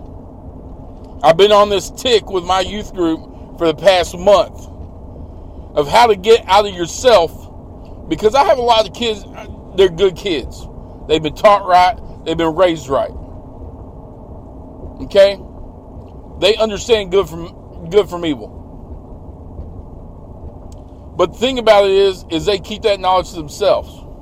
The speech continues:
They say stuff like, "Well, I don't like this person," or, "I don't like that person."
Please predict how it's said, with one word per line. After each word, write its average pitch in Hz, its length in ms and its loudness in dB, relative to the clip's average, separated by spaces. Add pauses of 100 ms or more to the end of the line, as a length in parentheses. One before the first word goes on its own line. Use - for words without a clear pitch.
(3250)
They 160 100 0
say 226 200 2
stuff 208 300 2
like, 180 300 2
"Well, 175 140 -2
I 196 140 0
don't 208 160 -4
like 185 220 -4
this 196 180 -6
person," 151 640 -6
or, 151 420 0 (220)
"I 170 80 -6
don't 202 160 -2
like 185 200 -2
that 175 220 0
person." 151 380 -6